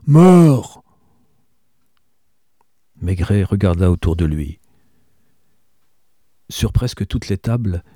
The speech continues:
il y avait des verres vides. Emma, exsangue, suivait le policier des yeux. « Qu'on ne touche ni à un verre, ni à une bouteille », commanda-t-il. « Vous entendez, le roi ? Ne bougez pas d'ici. »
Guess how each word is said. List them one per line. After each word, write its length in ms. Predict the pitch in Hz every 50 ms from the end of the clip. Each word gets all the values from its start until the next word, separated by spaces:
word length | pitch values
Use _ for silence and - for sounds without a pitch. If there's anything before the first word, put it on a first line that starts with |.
| _ _ _ -
il 100 | 101 101
y 80 | 104
avait 160 | 101 95 107 101
des 120 | 95 95
verres 260 | 87 - 101 92 92
vides. 480 | 92 80 92 92 87 87 - 76 - - _ _ _ _ _ _ _ _ _ _ _ _ _ _ _ _ _ _ - - -
Emma, 480 | 110 110 113 113 123 135 139 143 143 - _ _ _ _ _ _ _ _ _ -
exsangue, 680 | 110 110 104 110 90 85 104 107 110 117 113 104 95 92 - _ _ _ _ _ _ _ _ _ _ _ _ _ _ _ -
suivait 400 | - - - - 113 95 110 113
le 100 | 104 98
policier 520 | - - 101 95 98 95 - - - 101
des 280 | 90 95 90 - - 98
yeux. « 220 | 87 82 80 92 - _ _ _ _ _ _ _ _ _ _ _ _ _ _ _ _ _ _ _ _ _ _
Qu'on 100 | - 135
ne 80 | 143 151
touche 280 | - - 175 135 - -
ni 160 | 156 147 160
à 80 | 156
un 80 | 156 151
verre, 320 | 127 120 175 175 160 -
ni 140 | 120 131 139
à 40 | 139
une 140 | 147 147 139
bouteille », 480 | 117 104 165 165 - 185 165 143 123
commanda-t-il. « 680 | 110 - 120 113 110 104 110 98 - - 104 95 90 87 - _ _ _ _ _ _ _ _ -
Vous 160 | - 117 135
entendez, 280 | 160 - 160 160 185 196
le 100 | 180 165
roi ? 320 | - 123 156 175 185 185 - _ _ _ _ -
Ne 140 | 113 117 110
bougez 380 | 107 117 - 196 139 156 170
pas 180 | - - 208 180
d'ici. » 400 | 139 165 151 - - 143 120